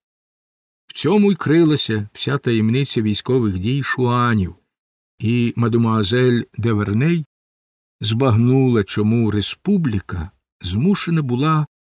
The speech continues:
придушувати заколот скоріше засобами поліційними і дипломатичними, аніж марним застосуванням збройної сили.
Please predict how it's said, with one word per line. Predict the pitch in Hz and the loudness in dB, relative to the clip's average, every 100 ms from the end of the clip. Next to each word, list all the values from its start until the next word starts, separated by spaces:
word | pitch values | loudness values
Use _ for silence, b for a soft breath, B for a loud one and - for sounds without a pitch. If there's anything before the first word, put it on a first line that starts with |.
| _ _ _ | _ _ _
придушувати | - 135 98 190 202 170 139 - 117 104 98 | 0 0 2 2 2 0 -2 -2 -2 -2 -2
заколот | 110 127 147 156 143 120 113 | -2 0 0 0 0 -2 -2
скоріше | - 107 127 - 113 | -2 -2 -2 -2 -2
засобами | 131 135 127 113 113 113 92 - - | 0 0 0 2 2 2 0 -6 -4
поліційними | 127 101 - - 185 170 120 101 | 0 2 0 0 2 2 2 2
і | 101 | 0
дипломатичними, | 123 117 113 104 - 220 - - 190 185 185 _ _ _ _ _ _ _ _ | -2 0 0 0 0 0 0 2 2 2 0 _ _ _ _ _ _ _ _
аніж | 135 147 120 | 0 2 4
марним | 135 151 208 190 190 185 - _ | 4 4 2 2 2 2 -2 _
застосуванням | 123 160 - - 156 127 160 160 147 | -2 0 0 0 0 2 2 2 2
збройної | 123 123 156 147 143 131 | 0 0 2 2 2 0
сили. | - 113 101 87 | 0 0 0 -2